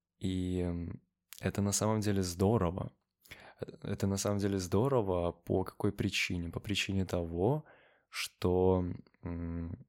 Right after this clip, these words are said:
если представить, что в нашей жизни вообще не было бы риска, да, не было бы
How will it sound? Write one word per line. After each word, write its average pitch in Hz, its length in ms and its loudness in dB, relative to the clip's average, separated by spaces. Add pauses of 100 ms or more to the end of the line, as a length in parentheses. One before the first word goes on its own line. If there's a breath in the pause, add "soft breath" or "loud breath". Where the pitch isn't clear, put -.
(1200)
если 95 220 0
представить, 90 480 2
что - 360 -6 (200)
в - 80 -4
нашей 87 320 -4
жизни 95 260 -4
вообще - 280 -6
не 90 180 2
было 87 240 -6
бы 87 220 -8 (580 soft breath)
риска, 95 540 -2
да, 87 180 -4
не 95 140 -4
было 90 180 -4
бы 92 220 -8